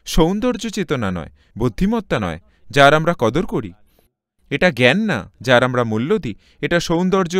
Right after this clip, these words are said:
বা নান্দনিক দিক বা আধ্যাত্মিক সিদ্ধিলাভ নয়, যার আমরা কদর করি। কে বড় লোক,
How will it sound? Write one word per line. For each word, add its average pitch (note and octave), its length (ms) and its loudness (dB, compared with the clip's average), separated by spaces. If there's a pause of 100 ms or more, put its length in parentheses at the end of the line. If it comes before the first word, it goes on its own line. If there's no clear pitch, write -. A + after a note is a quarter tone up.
বা D#3 160 2 (100)
নান্দনিক B2 560 -2
দিক E3+ 180 -4
বা E3 180 0 (240)
আধ্যাত্মিক E3+ 540 0
সিদ্ধিলাভ A3+ 520 -2
নয়, C#3+ 180 -4
যার C#3 240 0
আমরা E3 240 -2
কদর C#3 280 -2
করি। A#2 260 -4 (760)
কে F3+ 220 2 (320)
বড় A#2+ 300 2
লোক, D3+ 300 2